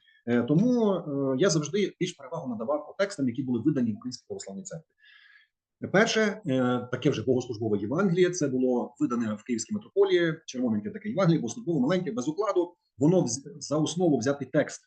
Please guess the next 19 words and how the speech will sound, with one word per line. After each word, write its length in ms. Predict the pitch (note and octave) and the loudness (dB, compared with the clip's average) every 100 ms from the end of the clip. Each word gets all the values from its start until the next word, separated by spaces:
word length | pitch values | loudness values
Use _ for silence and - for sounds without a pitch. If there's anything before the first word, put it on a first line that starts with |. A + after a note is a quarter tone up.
| _ | _
саме 300 | - D3 C3 | 0 0 2
у 80 | A#2+ | -2
цього 240 | B2 A2 | -2 0
Нового 220 | B2+ A2+ | 2 2
Завіту, 340 | G#2 B2+ G3+ E3+ | 0 -2 -4 -2
про 80 | E3 | -2
який 200 | E3 D#3+ | -2 -4
говорив 260 | D#3 D#3 | -4 -4
раніше. 380 | D3+ D3 D3+ - _ D3+ | -4 -4 -6 -10 _ 4
Він, 220 | D#3 - | 6 6
Євангеліє, 400 | A#2+ C3+ A2+ G#2+ | 0 0 -2 -4
вже 260 | G2+ G#2+ G2 | -4 -6 -6
розділене 540 | A#2 B2 C3 B2+ G2+ F#2+ | -2 0 4 4 4 -4
на 100 | A2+ | -6
зачала, 580 | A#2+ - G3+ F3+ E3+ - | -4 0 2 2 -2 -12
доповнене, 600 | - F#3 F3+ D#3+ D3 D3+ _ - | 2 2 6 6 4 0 _ -4
доповнене 360 | A#2+ D3 B2+ | 2 4 4
вже 140 | A2+ A#2+ | 0 -6
там 140 | A2+ | -8